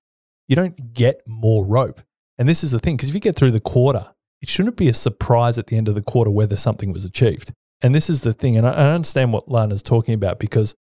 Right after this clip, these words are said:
particularly in smaller companies, when we're learning all this, you, you, there is that little bit of rope because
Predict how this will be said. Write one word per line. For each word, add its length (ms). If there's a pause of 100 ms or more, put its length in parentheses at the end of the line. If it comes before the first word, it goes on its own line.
(220)
particularly 380
in 60
smaller 340
companies, 460
when 120
we're 120
learning 360
all 120
this, 240
you, 160
you, 340
there 260
is 120
that 180
little 220
bit 120
of 160
rope 220
because 380